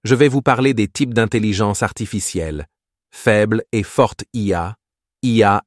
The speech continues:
étroite et I A générale. Avant d'aller dans le vif du sujet, je vous invite à s'abonner à la chaîne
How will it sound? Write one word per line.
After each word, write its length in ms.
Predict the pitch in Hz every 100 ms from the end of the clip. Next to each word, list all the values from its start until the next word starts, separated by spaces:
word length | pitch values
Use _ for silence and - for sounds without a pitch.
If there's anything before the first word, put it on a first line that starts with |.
| -
étroite 580 | 120 - 95 104 - - _ _ _
et 120 | 117 -
I 180 | 120 113
A 180 | 101 101
générale. 680 | 104 101 90 82 80 73 - _ _ _ _ _
Avant 240 | 123 127 139
d'aller 240 | 120 127
dans 140 | 113
le 80 | 101
vif 280 | 95 127 107
du 140 | 104
sujet, 480 | 98 113 92 95 95 - _ _
je 100 | 104
vous 220 | 110 117
invite 280 | 127 120 139
à 100 | 107
s'abonner 500 | - 123 113 113 110
à 40 | 101
la 120 | 90
chaîne 400 | - 107 107